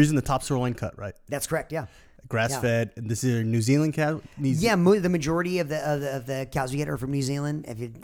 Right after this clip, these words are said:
Speaker 2: I mean, New Zealand's a beautiful freaking place. I would move there tomorrow if, uh, if
Speaker 1: <laughs>
Speaker 2: my wife would let me, 'cause you can surf, s-, surf, skate, and snowboard all in one day.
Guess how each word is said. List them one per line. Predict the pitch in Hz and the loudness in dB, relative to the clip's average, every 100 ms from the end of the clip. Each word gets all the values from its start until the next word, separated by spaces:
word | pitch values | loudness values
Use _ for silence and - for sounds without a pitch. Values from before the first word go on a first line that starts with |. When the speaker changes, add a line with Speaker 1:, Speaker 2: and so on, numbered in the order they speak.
| - | -10
Speaker 2:
I | 95 | -10
mean, | - 127 | -8 -8
New | 127 | -4
Zealand's | 127 127 | -4 -4
a | 117 | -6
beautiful | 117 127 123 123 | -4 -4 -4 -8
freaking | - 123 123 | -8 -6 -4
place. | 127 131 123 - - - - | -2 -2 -4 -14 -20 -16 -6
I | 123 | -4
would | 120 120 | -2 -4
move | 123 | -4
there | 120 | -4
tomorrow | 113 117 117 123 143 | -4 -2 -2 -2 -2
if, | 127 113 - | 0 0 2
uh, | 127 117 | 2 2
if | 101 | 2
Speaker 1:
<laughs> | |
Speaker 2:
my | 131 120 | 0 0
wife | 123 117 | 0 0
would | 135 | -2
let | 123 135 | -2 0
me, | 143 151 - - | -2 -2 -8 -8
'cause | 135 | -2
you | 139 | 0
can | 131 | 0
surf, | - 165 151 | 2 4 4
s-, | - - - - | 2 -2 -4 0
surf, | - 190 190 | 4 6 4
skate, | - 190 180 | 4 2 2
and | 170 | 0
snowboard | - 160 160 170 - | 2 4 6 4 4
all | 151 165 170 | 4 6 4
in | 170 156 | 2 2
one | 147 143 160 | 2 0 2
day. | 147 143 165 | 2 4 2